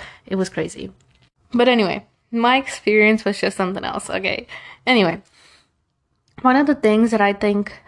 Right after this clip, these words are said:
about culture that I was actually talking to my mom about yesterday, which made me think about posting this, because I also talked about this similar discussion in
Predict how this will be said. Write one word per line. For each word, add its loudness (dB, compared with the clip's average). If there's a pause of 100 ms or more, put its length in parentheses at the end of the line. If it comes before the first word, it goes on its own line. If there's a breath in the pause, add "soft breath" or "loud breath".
about 0
culture -2 (540 loud breath)
that 2
I 4
was 0
actually -4
talking 0
to -4
my 2
mom 2
about 0
yesterday, -8 (720 loud breath)
which 2 (880)
made 4
me 4 (400 loud breath)
think 4
about 2
posting -2
this, 0 (380 loud breath)
because 2
I 6
also 2
talked 0
about -2
this -6
similar 0
discussion -2
in -2